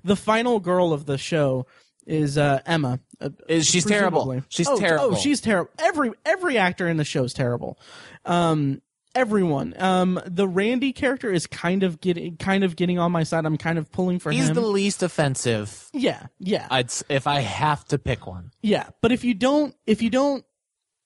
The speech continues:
Speaker 1: if you divorce yourself from judging the, the acting talent or anything, anything like that, and you just kinda see where they're, and, and you kinda look at how they're going, like, the sequence of events in that third episode that led to that character's death, the way that they've,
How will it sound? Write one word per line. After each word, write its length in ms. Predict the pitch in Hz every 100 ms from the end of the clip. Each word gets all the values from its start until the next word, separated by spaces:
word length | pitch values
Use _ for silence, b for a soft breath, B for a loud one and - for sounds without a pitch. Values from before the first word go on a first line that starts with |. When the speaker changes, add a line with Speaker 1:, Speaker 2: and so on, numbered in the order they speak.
| _ _ -
Speaker 1:
if 140 | 214
you 100 | 247
divorce 480 | 226 220 170 208 262
yourself 360 | 320 - 285 277
from 220 | 247 196
judging 480 | 156 175 180 190 180
the, 320 | 165 160 156
the 220 | 143 151 123
acting 340 | 147 160 160
talent 300 | 160 165 151
or 80 | 147
anything, 260 | 156 151 165
anything 360 | 180 185 185
like 160 | 151 143
that, 240 | 165 151
and 100 | 160
you 80 | 180
just 240 | 185 226 -
kinda 220 | 233 208
see 320 | - 233 226
where 560 | 196 156 156 175 190 185
they're, 260 | 170 151
and, 300 | 143 170 175
and 300 | 170 180 180
you 40 | 175
kinda 200 | 214 208
look 220 | 214 220
at 80 | 185
how 240 | 165 185
they're 140 | 185 156
going, 380 | 165 165 139
like, 200 | 143 156
the 200 | - 160 160
sequence 480 | - - 302 302 254
of 120 | 196
events 300 | 170 190 190
in 40 | 185
that 140 | 143
third 180 | - 170
episode 360 | 160 170 - 151
that 120 | 135
led 220 | 165 165
to 100 | 175
that 220 | 151 143
character's 420 | - 160 156 135
death, 300 | - 156 143 - B B B _
the 140 | 170 190
way 300 | 180 208 269
that 180 | 285 -
they've, 480 | 208 196 185 175